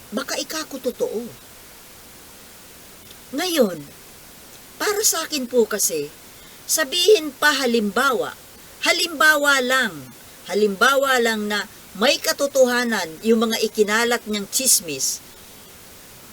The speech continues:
patungkol sa first couple, lalo kay sa first lady,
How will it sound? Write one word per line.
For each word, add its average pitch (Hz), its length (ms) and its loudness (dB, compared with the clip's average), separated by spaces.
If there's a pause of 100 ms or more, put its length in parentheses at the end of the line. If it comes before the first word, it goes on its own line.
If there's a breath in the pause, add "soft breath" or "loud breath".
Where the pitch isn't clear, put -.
(160)
patungkol 254 640 6
sa 226 160 -2
first - 400 -2
couple, 151 480 -2 (800)
lalo 247 400 0
kay 160 240 4 (160)
sa - 160 0
first 214 320 4
lady, 143 320 -6